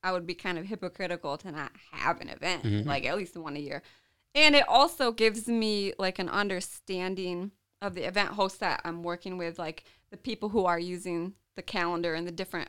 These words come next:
Speaker 1: platforms to promote their events. Being an event planner of my own events, now when I see someone,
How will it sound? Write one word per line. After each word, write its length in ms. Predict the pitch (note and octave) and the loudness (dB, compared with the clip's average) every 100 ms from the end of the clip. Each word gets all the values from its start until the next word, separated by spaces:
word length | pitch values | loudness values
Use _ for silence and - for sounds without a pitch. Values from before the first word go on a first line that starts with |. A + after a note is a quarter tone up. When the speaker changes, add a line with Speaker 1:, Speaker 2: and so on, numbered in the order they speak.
| _ | _
Speaker 1:
platforms 580 | - E3 - F#3+ F3+ F3 | -2 -2 -2 -6 -6 -8
to 100 | - | -14
promote 380 | - F#3 E3+ E3+ | -10 -6 -6 -6
their 180 | E3 D3+ | -8 -6
events. 480 | D#3+ F3+ - - _ _ _ _ _ _ _ | -6 -8 -8 -16 _ _ _ _ _ _ _
Being 420 | B3+ B3 A3+ G#3 F#3+ | 2 4 4 0 -2
an 100 | F3+ | -2
event 380 | E3+ F3 D#3+ - _ - | -2 0 -2 -4 _ -6
planner 600 | A3+ G#3+ G3+ F#3 F3+ F3+ | 0 2 2 2 0 -2
of 100 | F3+ | -6
my 160 | F3 F3+ | -6 -4
own 140 | F#3 | -4
events, 380 | E3 D#3 D#3+ - | -6 -6 -6 -10
now 320 | F#3 F#3 F3+ F3 | -8 -2 2 2
when 220 | F3 F3 | 0 -4
I 180 | E3 F#3+ | -2 -4
see 260 | - G3+ | -6 -10
someone, 520 | F#3+ F#3 F3+ F3+ E3+ | -8 -6 -4 -4 -4